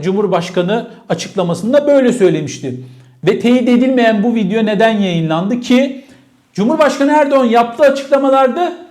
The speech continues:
bununla ilgili de kamuoyunda ciddi tepki gösteren bir kesim de olduğunu söyleyelim. Ya koskoca Cumhurbaşkanı yani bir montaj olan, bariz görünen bir videoyu yanındaki kişiler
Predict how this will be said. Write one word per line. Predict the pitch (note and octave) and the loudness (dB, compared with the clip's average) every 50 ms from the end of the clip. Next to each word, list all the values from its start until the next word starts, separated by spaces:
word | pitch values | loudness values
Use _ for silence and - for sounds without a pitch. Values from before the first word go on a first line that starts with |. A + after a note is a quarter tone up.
| _ _ _ _ - | _ _ _ _ -2
bununla | D#3 G3+ B3+ D#4+ F4+ F4+ E4 C4+ | 0 2 2 2 0 0 0 0
ilgili | C4 B3+ B3 A#3+ C4+ D4 C#4+ C4+ A#3 | 2 2 2 2 2 0 -2 -2 -2
de | D4 D4 - | -2 -4 -2
kamuoyunda | - C4+ C#4+ C#4+ C#4+ C4 A#3+ A3 G3+ G3+ G3+ C4+ D4+ D#4 C#4 - - - - - _ _ _ _ _ _ _ F3+ C#3+ | -2 -2 0 2 2 2 2 2 0 2 2 2 2 2 0 -4 -12 -20 -20 -20 _ _ _ _ _ _ _ -14 -6
ciddi | C#3+ E3+ G#3+ - - D#4+ D4+ B3 | -4 -4 -4 -4 -4 -4 -4 -2
tepki | - - B3+ B3 B3 B3+ - C#4 C#4+ C4+ | 0 -2 -2 -2 -4 -4 -2 0 0 2
gösteren | - A3+ G3 - - - G#3+ A3+ B3 D4 D4+ C#4+ - - - - - _ | 2 0 -2 0 2 2 4 4 4 2 0 -2 -6 -14 -18 -20 -20 _
bir | E3 G3 A#3+ - | -2 -2 0 2
kesim | C4+ C4 A#3+ - C#4 C#4 C4+ | 0 0 0 0 -2 -2 0
de | A#3+ | 2
olduğunu | G#3 F#3 F3+ E3+ E3+ C#4 D4 C#4 | 2 2 2 2 0 -2 -4 -4
söyleyelim. | - - B3 B3 B3+ B3 B3 B3 A#3+ G3+ E3 B2+ - - - - - - - | -2 0 2 4 4 4 4 4 2 0 -2 -4 -8 -14 -16 -20 -20 -16 -4
Ya | - F#3 F3+ | -4 -4 -2
koskoca | - B3+ D4+ D4 - - B3+ G3 A3 G3 | 0 0 0 0 0 -2 -2 -2 0 0
Cumhurbaşkanı | F3 C4 C#4+ C#4 A#3+ G3+ F#3+ F3+ E3+ - - G3 E3+ E3+ G3+ A#3+ B3 A#3+ - - - - _ _ _ _ _ - | 0 0 0 0 0 0 0 -2 -2 -2 -4 -2 -2 -2 -2 -4 -6 -8 -10 -18 -20 -20 _ _ _ _ _ -6
yani | D3 D#3+ F#3 G3+ G#3+ G#3 G3 F#3 | -2 0 0 0 0 -2 -2 -2
bir | A#3 | 2
montaj | A3 G#3+ A#3 B3+ C4+ B3 B3+ D4+ D4+ A#3+ | 4 4 4 4 4 2 2 0 2 2
olan, | B3 G#3+ G3+ G3+ G#3 A3+ A#3+ A3+ - - - | 2 2 2 0 0 -2 -4 -8 -12 -16 -14
bariz | B2+ B2+ D3 D#3 E3 F3 F#3+ A#3+ C#4 A#3 F3 C#3+ C#3 | -4 -2 2 4 4 4 4 2 2 0 -2 -6 -4
görünen | E3 E3+ E3 E3+ E3 E3 F3 G#3 A#3 - - - - - _ _ _ _ | -2 -2 0 0 0 0 0 -2 -2 -6 -12 -18 -20 -20 _ _ _ _
bir | D#3 G3 G#3+ G3 | -2 -2 2 2
videoyu | B3 B3+ C4+ - D4 C4 A#3 G3+ F3 F3+ G3 G3 D#3+ - | 2 2 2 2 2 2 4 4 4 2 2 0 0 0
yanındaki | E3 F3+ G#3 B3+ C4+ C4 B3 B3 A#3+ B3 A3+ - | 0 2 2 2 0 2 2 2 2 2 -2 -4
kişiler | - B3+ - - G#3+ F#3 F#3+ F#3 G3 | -4 -6 -6 -4 -2 0 2 2 2